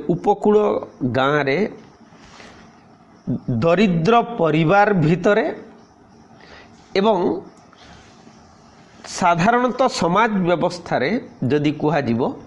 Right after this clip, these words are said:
ସେ ଗୋଟିଏ ତଳ ସ୍ତରର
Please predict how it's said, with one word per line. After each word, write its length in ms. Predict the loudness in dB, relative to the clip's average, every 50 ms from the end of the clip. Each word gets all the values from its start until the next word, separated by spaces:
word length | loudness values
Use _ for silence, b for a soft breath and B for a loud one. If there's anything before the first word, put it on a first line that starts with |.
| B B B B B B B B B B B B B B B B
ସେ 160 | -4 -2 -2 0
ଗୋଟିଏ 340 | 0 0 0 2 0 0 0 -2 -8 -16 -18 -20 -10 -4
ତଳ 220 | 0 2 2 4 4 2 2
ସ୍ତରର 640 | 0 -2 -6 -8 -6 -2 0 0 2 2 2 0